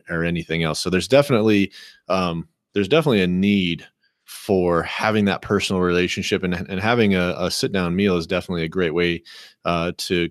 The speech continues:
commune with a person and build that relationship. I, I, I do wonder though a little bit, and I know I don't wanna, you know,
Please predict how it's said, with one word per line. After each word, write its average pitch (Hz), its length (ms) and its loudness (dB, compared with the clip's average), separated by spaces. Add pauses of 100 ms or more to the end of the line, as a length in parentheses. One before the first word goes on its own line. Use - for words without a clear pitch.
commune 113 480 6
with 90 160 2
a 90 60 -4
person 87 460 -2
and 80 140 -2
build 107 240 4
that 85 160 2
relationship. 82 720 -4 (400)
I, 110 60 4
I, 127 420 4
I 120 60 4
do 147 180 10
wonder 127 420 6
though 98 260 4
a 95 40 4
little 107 300 4
bit, 92 260 0
and 92 180 -4
I 92 60 -2
know 101 220 0
I 92 100 -4
don't 98 100 -4
wanna, 87 240 -4 (140)
you 92 160 -6
know, 80 180 -8